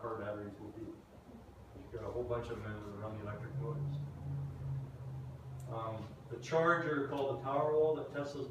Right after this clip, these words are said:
putting out right now has an ion battery that will run your house for a day. So basically, you could put one of those in, they're about thirty-five hundred dollars. They are the charger for your car when you get your car. And the next Tesla car out is gonna be about thirty-five thousand dollars.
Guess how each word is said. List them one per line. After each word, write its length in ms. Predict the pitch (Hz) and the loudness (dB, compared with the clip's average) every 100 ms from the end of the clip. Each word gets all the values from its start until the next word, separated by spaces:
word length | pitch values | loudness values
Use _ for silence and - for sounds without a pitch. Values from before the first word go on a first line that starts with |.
| 151 | -2
putting 180 | 139 135 | 2 4
out 120 | 127 | 4
right 180 | 127 127 | 2 2
now 300 | 127 135 - | 0 0 0
has 120 | 117 | 0
an 80 | 117 | 0
ion 320 | 117 120 117 | 0 0 0
battery 320 | 117 120 123 117 | 2 2 2 0
that 80 | 110 | 0
will 60 | |
run 140 | 113 113 | 0 -2
your 120 | 107 | -2
house 260 | 113 113 - | -4 -4 -4
for 80 | 113 | -8
a 60 | 101 | -6
day. 260 | 107 107 - - - - - - - - - - | -6 -6 -8 -10 -12 -14 -14 -16 -16 -16 -16 -14
So 160 | - 101 | -10 -2
basically, 580 | 120 127 131 - 117 117 110 | 0 0 0 -2 -2 -2 -4
you 120 | 113 | -6
could 220 | 107 - | -6 -6
put 240 | - 117 - | -4 -2 -2
one 100 | 120 | -2
of 100 | 117 | 0
those 220 | 117 113 | 0 0
in, 200 | 113 113 | -4 -6
they're 120 | 110 | -6
about 280 | 104 107 - | -4 -4 -2
thirty-five 440 | 117 113 113 110 107 | -4 -4 -2 -4 -4
hundred 220 | 110 104 | -6 -4
dollars. 340 | 110 151 - - | -2 0 -2 -6
They 140 | 110 117 | -6 -2
are 200 | 139 143 - | 0 0 -2
the 60 | |
charger 580 | 120 120 117 117 117 117 - - - - - | 0 0 0 -2 -4 -6 -10 -16 -18 -18 -6
for 140 | 117 | -2
your 160 | 113 104 | -2 -2
car 300 | - 95 - - - - | -2 0 0 -4 -12 -12
when 140 | 104 98 | -10 -8
you 80 | |
get 80 | 98 | -8
your 140 | - - | -10 -8
car. 220 | 120 - - - - - - - 120 | -4 -4 -6 -12 -18 -20 -20 -16 -8
And 80 | |
the 60 | 120 | -2
next 340 | 135 156 - 147 | 2 0 0 2
Tesla 380 | 139 - 110 123 | 2 2 -4 -2
car 380 | 127 131 131 123 | 2 4 6 6
out 220 | 120 117 | 6 4
is 60 | |
gonna 120 | 110 117 | 0 0
be 100 | 117 | 2
about 280 | 113 - | 0 0
thirty-five 460 | 123 113 120 - - | -2 -2 0 2 2
thousand 380 | 113 110 107 104 | 0 -2 -2 -4
dollars. 460 | 104 107 113 117 | -4 -2 -2 -2